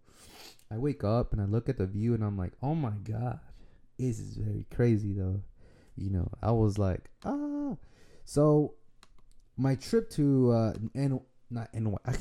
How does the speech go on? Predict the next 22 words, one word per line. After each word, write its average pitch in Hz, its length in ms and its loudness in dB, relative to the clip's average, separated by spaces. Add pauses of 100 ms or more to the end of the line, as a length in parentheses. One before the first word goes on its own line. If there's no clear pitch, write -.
(220)
why 139 180 -6
am 202 140 -2
I - 20 0
saying 131 320 -6
N 113 80 0
Y 92 120 -2
C? 98 220 -8 (800)
Miami, 135 540 6
Florida 123 640 -2
is 131 180 -12
so 151 240 -8
sunny. 139 680 -10
The 110 120 0
weather's 117 380 0
so 113 240 0
nice. 104 480 -2 (500)
It's 107 140 -8
sometimes 180 600 2
hot 110 400 2
and 104 180 -4
very 131 320 2
windy. 101 480 0